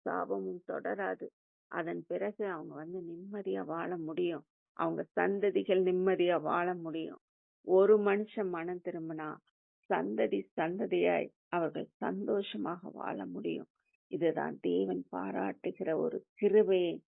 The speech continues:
மனிதன் இழந்து போகாதபடிக்கு அதை அவன் பெற்றுக்கொள்ள வேண்டும். அந்த ஆத்துமாவை சுத்திகரிக்கிறதுக்கு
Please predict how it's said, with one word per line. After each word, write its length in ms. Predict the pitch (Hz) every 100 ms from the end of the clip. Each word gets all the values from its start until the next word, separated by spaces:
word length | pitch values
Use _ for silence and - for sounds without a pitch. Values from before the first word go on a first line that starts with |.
| _ _
மனிதன் 520 | 156 170 190 220 214 170
இழந்து 480 | 165 175 196 190 -
போகாதபடிக்கு 1120 | 175 175 202 196 208 - - 170 - 165 170 - _ _ _
அதை 380 | - 170 - 190
அவன் 320 | 196 185 175 -
பெற்றுக்கொள்ள 720 | 185 185 - 190 - 180 175
வேண்டும். 420 | 160 170 165 165 - _ _ _ _
அந்த 260 | 180 180
ஆத்துமாவை 840 | 180 185 220 - 226 220 208 190 180
சுத்திகரிக்கிறதுக்கு 920 | 196 - 202 196 185 175 170 165 -